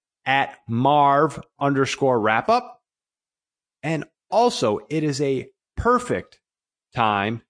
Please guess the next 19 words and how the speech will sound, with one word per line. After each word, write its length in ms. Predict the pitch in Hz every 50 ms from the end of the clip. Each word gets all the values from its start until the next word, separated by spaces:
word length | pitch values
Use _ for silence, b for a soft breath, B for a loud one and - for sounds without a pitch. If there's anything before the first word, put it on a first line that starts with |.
| _ _
to 100 | - 127
join 480 | 117 107 135 147 151 156 165 170 147 - _ _ _ -
Audible, 640 | 139 165 196 214 190 143 110 90 80 - - _ _ _ _ _ _ _ _ _
the 420 | 101 95 107 123 123 120 117 113 b b b b _ -
presenter 580 | - 131 107 107 156 202 202 - - 110 107 -
of 180 | - 107 104 101
our 140 | 101 95
podcast. 600 | 92 - 107 104 107 107 - - 120 117 120 120 - _ _ _ _ _ _ _ _ _ -
Go 140 | - 165 165
ahead 180 | 160 165 165 151
and 120 | 147 131
visit 320 | 131 135 120 127 127 - _ _ _ -
audibletrial 1120 | 117 123 135 139 143 139 131 135 135 127 - - - - 135 131 127 123 120 113 101 95 87
dot 280 | 101 110 113 113 -
com 400 | - - 113 107 98 85 87 90 - _ _ _ _ _ -
forward 480 | - 127 131 131 123 127 120 110 107 - _
slash 540 | - - - 123 117 113 113 113 113 - - - _ _ _ _ _ _
wrap 340 | 104 107 127 143 156 - -
up, 240 | 82 - - -